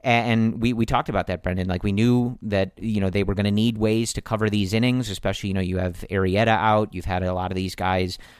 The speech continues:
uh, struggle with length and stuff. So Keegan Thompson, uh, like Justin Steele and some of the other names we've seen, getting these opportunities and so far stepping up and, and making the most of them. So congrats to him on picking up that W.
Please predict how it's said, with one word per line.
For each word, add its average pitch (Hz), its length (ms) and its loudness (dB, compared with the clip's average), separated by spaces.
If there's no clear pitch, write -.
uh, 82 220 -10
struggle 107 480 0
with 87 160 -6
length 117 340 0
and 107 100 -2
stuff. 107 240 -2
So 92 340 0
Keegan 107 300 -2
Thompson, 110 560 -2
uh, 85 220 -4
like 98 240 0
Justin 98 320 -2
Steele 107 400 0
and 92 140 -2
some 95 160 -4
of - 20 -4
the 90 120 -4
other 92 140 0
names 95 300 -2
we've 90 140 -6
seen, 120 320 0
getting 107 240 2
these 110 160 2
opportunities 117 760 0
and 92 280 0
so 113 160 2
far 120 340 2
stepping 107 460 -2
up - 240 -4
and, 92 160 -2
and 95 160 0
making 95 320 0
the 90 60 -2
most 92 280 -2
of 90 60 -6
them. 76 160 -8
So 98 200 -2
congrats 95 460 -2
to - 80 -6
him 98 240 0
on 92 180 -2
picking 92 380 -2
up 87 220 -4
that 90 400 -4
W. 101 520 0